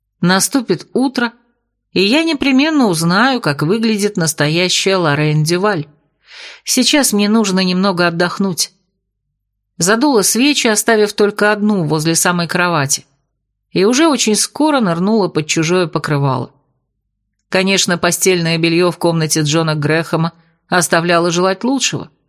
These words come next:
но разве это проблема после того, что мы пережили с Анаис? Задув последнюю свечу, прижала к себе дочь.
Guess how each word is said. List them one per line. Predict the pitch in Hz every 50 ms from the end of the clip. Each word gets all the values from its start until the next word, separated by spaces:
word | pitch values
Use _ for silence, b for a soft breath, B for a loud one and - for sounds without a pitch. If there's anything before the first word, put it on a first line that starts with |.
| _ _ _ -
но | 214 220 226 226 226
разве | 233 240 233 220 226 226 226
это | 214 220 214
проблема | 214 208 190 180 165 165 175 196 214 220 226 220
после | 220 208 190 - 202 190
того, | 180 180 175 170 190 196
что | 185 - - 180
мы | 175 175 170
пережили | 165 - 180 180 175 180 175 165 175 170 170
с | 165 - -
Анаис? | 170 160 165 160 170 175 170 156 - - - _ _ _ _ _ _ _ _ _ _ _ _ _ _ _ _ _ _ _ _ -
Задув | - 156 156 180 196 220 302 311 -
последнюю | - 185 180 - 233 247 220 185 185 185
свечу, | 170 - 190 196 190 - - - 285 262
прижала | 226 - 165 165 160 170 196 190 180 175
к | -
себе | - - 156 156 160 151
дочь. | 151 151 143 139 147 - -